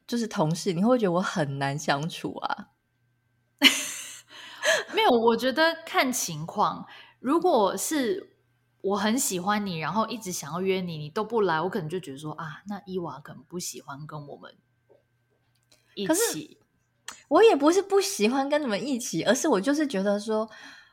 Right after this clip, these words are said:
Speaker 1: OK，就是很多事情都可以一起，但吃饭可不可以就是，<sighs> give me a break？就是，<laughs> 有要一整天绑在一起吗？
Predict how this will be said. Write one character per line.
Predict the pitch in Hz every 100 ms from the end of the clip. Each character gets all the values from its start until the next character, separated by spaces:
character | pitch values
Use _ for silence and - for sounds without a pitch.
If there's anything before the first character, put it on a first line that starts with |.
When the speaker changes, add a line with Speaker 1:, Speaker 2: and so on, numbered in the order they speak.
| _ _ _
Speaker 1:
OK， | - 262 277 247
就 | 277
是 | 269
很 | 233 175
多 | 160 226
事 |
情 | 220
都 | 170
可 | 196
以 | -
一 |
起， | 190
但 | 165 208
吃 | 196 185
饭 | 208 156
可 | 139
不 | 160
可 | 202
以 | 147
就 | 160
是， | 165 160 110 - - - _ _ _ _ -
<sighs> | - - - - -
give | 185
me | 190
a | 160
break？ | 143 143 120 - - _ _ _ _ - -
就 | 254
是， | 277 254 - 480 - 466 - 427 - 320 - 269
<laughs> | - 247 - - _ _ _ - - - - - -
有 | 262
要 | 392
一 | 403 415
整 | 392 202
天 | 320 311
绑 | 311 185
在 | 233 302
一 | 311
起 | 294 - 160
吗？ | 160 196 220 220 240 254